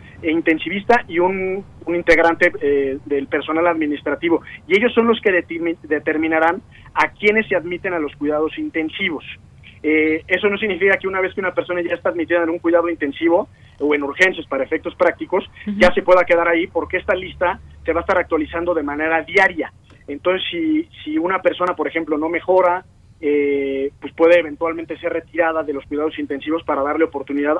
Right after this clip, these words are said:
Speaker 1: a otra persona que sí, eh,
Speaker 2: Tenga más
Speaker 1: que sí,
Speaker 2: posibilidad.
Speaker 1: exactamente.
Speaker 2: Ajá.
Speaker 1: Ahora, en principio, esta guía establece que las famosas,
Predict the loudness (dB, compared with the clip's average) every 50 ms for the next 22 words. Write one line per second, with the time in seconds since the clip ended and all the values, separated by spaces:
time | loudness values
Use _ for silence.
0 | -2 0 2 2 2 2 0 0 -2 -4 -6 -4 -2 -2 0 -2 -2 -6 -14 -20
1 | -20 -20 -8 -2 0 0 0 0 -2 0 2 2 2 2 2 -2 -2 -2 -2 -4
2 | -4 -6 -6 -6 -6 -6 -6 -8 -8 -12 _ _ -8 -4 -2 0 0 0 0 -2
3 | -2 0 0 0 2 0 -2 -4 -4 -4 -4 -6 -4 2 2 2 2 4 4 4
4 | 4 6 4 4 4 4 4 2 0 -4 -6 -8 -10 -14 -12 -10 0 4 8 8
5 | 8 8 6 4 0 -8 -18 -20 -20 -20 -20 -20 -20 _ _ _ _ -20 -12 -8
6 | -8 -8 -6 -6 -8 -8 -6 -8 -8 -4 -4 -4 -4 -2 2 4 4 4 4 2
7 | -4 -4 -4 -4 -4 -4 -4 -2 -2 -2 0 -2 -4 -8 -12 -8 -6 -6 -4 -4
8 | -6 -6 -6 -8 -10 -4 -2 0 0 0 0 -2 -4 -6 -6 -6 -6 -6 -6 -4
9 | -6 -4 -4 -4 -6